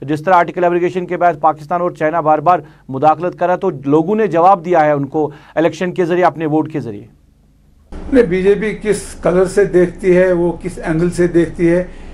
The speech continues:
Speaker 2: ये उस पर depend है, वो किस तरह बात करती है।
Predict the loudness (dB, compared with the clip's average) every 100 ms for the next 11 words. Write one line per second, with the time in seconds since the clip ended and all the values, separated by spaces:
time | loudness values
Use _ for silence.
0 | -2 2 2 2 0 0 0 0 2 2
1 | 2 0 -2 -4 0 0 2 2 2 -2
2 | -2 -2 -4 -4